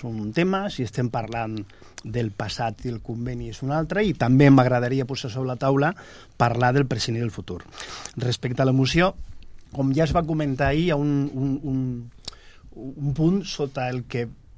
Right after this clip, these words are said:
dona voltes tota la, la moció, que és que el conveni, mm, no po-, té possibilitats de modificar-se o té possibilitats de que no s'hagi finalitzat. I això no és així, i, eh,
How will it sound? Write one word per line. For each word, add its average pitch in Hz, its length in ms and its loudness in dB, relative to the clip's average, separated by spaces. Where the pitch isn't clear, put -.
dona 147 320 2
voltes 160 520 2
tota 131 320 -6
la, 120 280 -6
la 117 160 -10
moció, 101 440 -14
que 127 260 -6
és - 160 -8
que - 80 0
el 127 160 0
conveni, 165 600 6
mm, 123 880 -4
no 135 120 -4
po-, 175 240 -4
té 156 120 6
possibilitats 151 680 -2
de 170 80 -2
modificar-se 143 800 -8
o 156 100 -2
té 147 120 -4
possibilitats 135 520 -4
de 127 80 -8
que 123 80 -8
no 120 80 -10
s'hagi 120 320 -10
finalitzat. 113 560 -14
I 127 200 -2
això 131 200 0
no 135 80 4
és 131 160 0
així, 170 260 0
i, 127 280 -8
eh, 120 520 -12